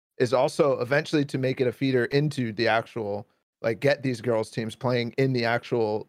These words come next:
like, challengers finals types of situations, if I'm not mistaken. Maybe that, maybe I misread into that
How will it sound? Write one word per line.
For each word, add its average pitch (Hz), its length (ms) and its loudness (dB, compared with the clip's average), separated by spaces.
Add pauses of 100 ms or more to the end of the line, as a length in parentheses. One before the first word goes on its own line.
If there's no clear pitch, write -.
like, 107 200 -2
challengers 117 560 -2
finals 104 460 -8
types - 400 -6 (340)
of 117 120 -4
situations, 110 840 -4 (220)
if 110 100 -10
I'm 113 120 -4
not 117 160 -2
mistaken. 107 460 -4
Maybe 123 200 -4
that, 117 240 2
maybe 147 240 2
I 139 40 4
misread 135 460 0
into 143 180 0
that 131 260 0